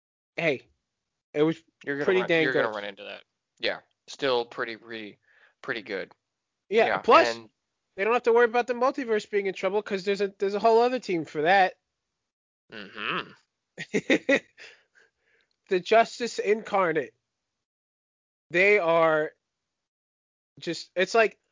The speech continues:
Speaker 1: so, it's just, you know, it's like every world's got a Justice League. All right, what if you have a problem that deals with the multiverse that's beyond the scope of one Justice League team? That's when these guys get called in. You know, they, they try to have their team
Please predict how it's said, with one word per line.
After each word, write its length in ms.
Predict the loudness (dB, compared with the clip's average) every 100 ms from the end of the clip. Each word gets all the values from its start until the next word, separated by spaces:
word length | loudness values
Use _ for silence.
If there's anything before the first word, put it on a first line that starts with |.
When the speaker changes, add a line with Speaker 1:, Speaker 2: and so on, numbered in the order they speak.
| _ _ _ _
Speaker 1:
so, 540 | -20 -16 -6 0 0
it's 260 | 0 -4 -6
just, 200 | -12 -10
you 100 | -4
know, 80 | -2
it's 80 | -2
like 160 | -6 -2
every 200 | -2 -2
world's 280 | 2 2 2
got 120 | 0
a 40 | 0
Justice 400 | -2 -2 -4 -2
League. 240 | -2 -2 2
All 60 | 6
right, 280 | 6 4
what 140 | 0 -2
if 100 | -2
you 60 |
have 80 | -4
a 80 | -6
problem 400 | 2 4 4 0
that 160 | -6 -4
deals 320 | -4 -4 -4
with 160 | -8
the 80 | -6
multiverse 540 | -2 -2 -2 -4 -2 -4
that's 160 | -8
beyond 640 | -4 0 4 6 4 2 -4
the 60 |
scope 320 | -6 -2 0
of 120 | -2 -2
one 240 | -2 0
Justice 380 | -2 -4 -8 -10
League 160 | -10
team? 260 | -6 -8 -8 _ -20 -20 _
That's 220 | 0 2 0
when 140 | -4
these 220 | -4 -4
guys 240 | -4 -6 -6
get 180 | -12
called 280 | -8 -10 -8
in. 220 | -10 -10
You 100 | -6
know, 200 | -4 -4 -6
they, 540 | -4 2 4 4 2 -6 _ _ _ _ _ _ _ _ _ _ _ _ _ -2
they 120 | -2
try 320 | 0 2 4
to 80 | 2
have 300 | 2 -2 -2
their 80 | -6
team 600 | -6 -4 -2 -2 -4